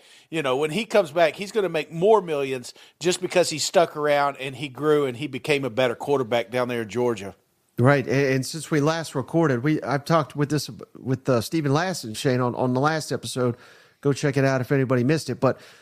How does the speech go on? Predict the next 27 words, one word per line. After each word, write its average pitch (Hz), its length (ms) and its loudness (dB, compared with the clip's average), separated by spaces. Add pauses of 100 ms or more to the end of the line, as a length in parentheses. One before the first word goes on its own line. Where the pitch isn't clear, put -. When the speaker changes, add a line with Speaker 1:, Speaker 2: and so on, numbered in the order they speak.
(140)
Speaker 2:
uh, 113 220 2
any 165 220 4
thoughts 160 340 2
on 135 120 -2
Trevor 151 360 2
Etienne, 160 540 0
<laughs> - 0 -
Florida's 160 500 2
explosive 165 540 0
Speaker 1:
<laughs> 135 140 2
Speaker 2:
playmaker? 165 640 2 (260)
Now 180 300 2
he's 196 220 0
a 156 60 -4
Georgia 143 360 0
Bulldog, 151 460 2
another 175 440 2
weapon 139 540 0 (320)
for 143 120 2
Carson 151 440 2
Beck 143 260 2
to 139 80 0
utilize 135 560 2
next 135 280 -4
season. 139 460 -2
And, 120 300 0
uh, 120 240 2